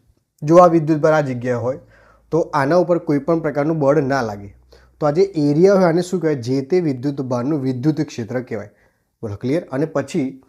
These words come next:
વિદ્યુત સ્થિતિમાન કોને કહેવાય? તો વિદ્યુત સ્થિતિમાન પણ સેમ જ, જે તે વિદ્યુત ભાર હોય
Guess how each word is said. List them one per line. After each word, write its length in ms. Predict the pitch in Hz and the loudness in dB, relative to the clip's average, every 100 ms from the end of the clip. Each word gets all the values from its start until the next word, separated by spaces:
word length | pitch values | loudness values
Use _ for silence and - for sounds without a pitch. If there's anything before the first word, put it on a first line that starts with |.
| _ _ _ - | _ _ _ -6
વિદ્યુત 340 | 131 120 185 | -6 0 0
સ્થિતિમાન 640 | 185 151 151 156 139 110 110 | 0 -6 0 0 0 -4 -6
કોને 220 | 127 117 | -6 -6
કહેવાય? 180 | 107 104 | -10 -8
તો 100 | 147 | -4
વિદ્યુત 320 | 147 143 190 | -2 -2 -4
સ્થિતિમાન 500 | 180 196 185 190 185 | -4 -2 0 -2 -2
પણ 180 | 180 180 - _ | -4 -4 -14 _
સેમ 360 | - 160 160 180 | -6 0 4 4
જ, 100 | 139 | 0
જે 320 | 131 113 151 | -6 0 0
તે 200 | 151 220 | 0 0
વિદ્યુત 340 | 208 156 185 185 | 0 2 2 2
ભાર 320 | 135 127 120 | 0 0 0
હોય 200 | 143 | -4